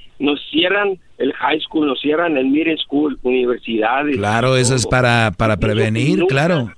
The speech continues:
Speaker 2: Pero eso es para prevenir, Brody.
Speaker 1: Pero pre-, pero ¿prevenir de qué, Doggy? Si, si no es tan
Speaker 2: De la ex-,
Speaker 1: importante.
Speaker 2: de la
Speaker 1: Dijeron que
Speaker 2: expansión.
Speaker 1: era más peligrosa la influenza.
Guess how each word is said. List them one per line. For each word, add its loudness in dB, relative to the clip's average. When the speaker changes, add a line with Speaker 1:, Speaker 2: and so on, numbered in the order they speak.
Speaker 2:
Pero 2
eso 2
es -2
para 2
prevenir, -2
Brody. -8
Speaker 1:
Pero 0
pre-, -4
pero -2
¿prevenir 0
de 0
qué, 0
Doggy? 0
Si, -4
si 0
no 2
es -4
tan 0
Speaker 2:
De 4
la 2
ex-, -2
Speaker 1:
importante. -4
Speaker 2:
de 2
la 4
Speaker 1:
Dijeron 2
que -6
Speaker 2:
expansión. 0
Speaker 1:
era 0
más -2
peligrosa 0
la 2
influenza. -4